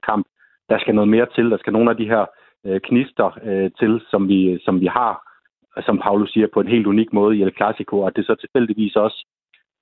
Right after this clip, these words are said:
ofte, og også oftere end så mange andre igennem fodboldhistorien, har været et opgør mellem de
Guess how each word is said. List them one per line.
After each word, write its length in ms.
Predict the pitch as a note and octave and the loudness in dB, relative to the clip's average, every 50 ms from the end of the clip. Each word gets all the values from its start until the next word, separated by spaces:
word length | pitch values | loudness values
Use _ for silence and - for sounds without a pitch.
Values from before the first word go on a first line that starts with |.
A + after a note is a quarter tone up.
| _ - | _ -2
ofte, 380 | B2 C3+ - - - G#2+ E2+ F#2+ _ | -2 -2 -2 -4 -6 -6 -6 -6 _
og 240 | - G#2+ G2 F2+ - _ _ _ _ _ _ _ _ - | -4 -4 -4 -4 -6 _ _ _ _ _ _ _ _ -2
også 240 | A#2 A2+ A#2 - - | -2 -2 -2 -2 -2
oftere 440 | A2+ A2+ - - - A2+ G#2 G2+ | -2 -2 -2 -2 -2 -2 0 0
end 120 | G2+ F#2+ - | -2 -4 -4
så 80 | - | -2
mange 200 | F#2+ G2+ G#2+ A2 | -2 -2 0 0
andre 320 | G#2 G#2+ B2 B2+ B2 F#2+ F#2+ | 0 0 0 0 0 -2 0
igennem 220 | F#2+ A2 G#2 G2 | -2 -2 -2 0
fodboldhistorien, 600 | - A2 A2 A2 - G2 - - F#2+ F#2 F#2 E2+ | 0 0 0 0 -2 -4 -6 -2 0 0 0 0
har 120 | F2 G2 F#2 | -2 -2 0
været 420 | G2 G2 G2+ G#2 A2 G#2 G2+ G2+ | 2 2 2 2 0 0 -2 -8
et 80 | F#2 - - - _ - | -10 -12 -14 -16 _ -8
opgør 240 | G#2 - - G#2+ | -8 -2 -2 0
mellem 240 | G2 G#2 G2+ G2+ F#2+ | 0 2 0 0 0
de 100 | F2 F#2+ | -2 -6